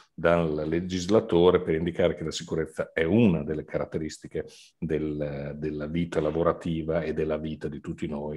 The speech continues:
nella società. Si è passati quindi da un concetto che vedeva il tecnico della sicurezza, spesso chiamato in modo anche dispregiativo, quello della sicurezza, inteso, cioè quello che se ne occupa lui, basta,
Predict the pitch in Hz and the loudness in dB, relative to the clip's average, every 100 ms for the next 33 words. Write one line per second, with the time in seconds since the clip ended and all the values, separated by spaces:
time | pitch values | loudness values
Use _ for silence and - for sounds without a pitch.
0 | 78 82 78 73 - - - - - _ | -8 -8 -6 -8 -12 -14 -16 -14 -16 _
1 | _ _ - - - - - _ _ - | _ _ -20 -20 -20 -20 -20 _ _ 2
2 | - 139 127 113 135 135 98 107 110 117 | 4 4 6 8 8 6 2 6 8 10
3 | 117 135 127 - - 104 90 95 90 - | 10 8 6 -4 -6 -4 0 2 2 0
4 | 92 - - 87 85 80 85 101 98 80 | 2 6 6 4 0 0 4 6 6 4
5 | 82 76 76 76 73 73 73 - - - | 2 0 -2 -6 -10 -12 -14 -14 -16 -18
6 | _ - 120 - 85 76 85 82 80 82 | _ 4 4 6 0 2 0 0 -2 -4
7 | - 107 107 - 76 73 76 - 92 90 | 2 4 4 2 -4 -2 -8 -8 -4 -4
8 | - - 73 82 98 - 78 85 95 85 | -4 -8 -6 0 0 0 -6 -2 -2 -2
9 | 87 87 80 - 82 80 85 - 104 76 | -2 -4 -8 -8 -10 -6 -6 -2 -2 -4
10 | - - 135 117 87 82 82 - 85 113 | -8 4 4 4 0 0 -2 -4 -4 2
11 | 131 127 - 78 78 78 76 - - 117 | 2 2 -6 -12 -10 -10 -10 -14 -4 -2
12 | 101 80 85 95 107 76 73 82 110 80 | 0 -2 -4 -2 -2 -6 -8 2 4 4
13 | 76 92 - - | 0 -4 -4 -14